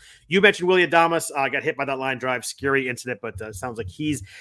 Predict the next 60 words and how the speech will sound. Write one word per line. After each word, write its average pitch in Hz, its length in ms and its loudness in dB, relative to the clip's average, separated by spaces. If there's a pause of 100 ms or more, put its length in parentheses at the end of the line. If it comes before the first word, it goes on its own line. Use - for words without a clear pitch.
(140)
doing 202 200 8
much 180 220 6
better. 165 320 6
Uh, 135 300 4
had, 147 240 -4
was 156 120 0
on 165 60 0
the 156 80 -6
concussion 156 380 -4
I 139 180 0
L, 139 140 0
but 123 120 -10
no 135 140 -2
facial 139 340 -6
fractures. 127 440 -6
He's 123 80 -18
gonna 131 120 -6
be 117 40 -10
back, 117 240 -4
expect-, - 420 -16 (640)
back 196 160 0
as - 80 -4
soon 185 100 -2
as 143 140 -4
early 147 320 -2
as 117 320 -12
Thursday. 175 560 -2 (360)
Uh, 131 160 -6
Anthony 202 300 2
Rendon, 190 640 2
our, 143 300 2
uh, 139 40 4
our 135 300 0
friend 135 380 -8
who, 131 180 -4
uh, 127 80 -4
likes 127 200 -6
to - 80 -14
attack 139 360 -2
A's 151 220 -2
fans, 147 360 -4 (260)
likely 170 220 0
to - 20 0
return 160 320 -2
on 139 160 -4
Tuesday 156 480 -2
or 139 220 -2
Wednesday. 135 580 -4
So 123 220 -8
if 123 120 -10
you 147 80 -12
still - 160 -4
have 196 160 4
Rendon 202 380 -2
somewhere 160 240 -6
and 160 40 -4
you 147 40 -8
think 151 140 -8
he's 135 120 -10
there, 131 320 -2